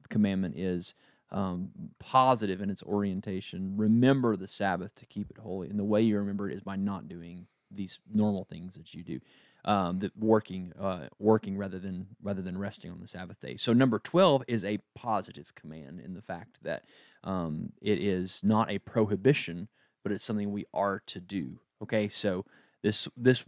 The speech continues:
another way of saying this command would be, "Do not disobey," uh, rather than,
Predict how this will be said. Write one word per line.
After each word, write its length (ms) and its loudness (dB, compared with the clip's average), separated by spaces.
another 520 4
way 220 2
of 100 -8
saying 300 0
this 180 -6
command 340 -6
would 160 -8
be, 320 -8
"Do 300 8
not 640 8
disobey," 640 -2
uh, 460 -2
rather 380 0
than, 460 -12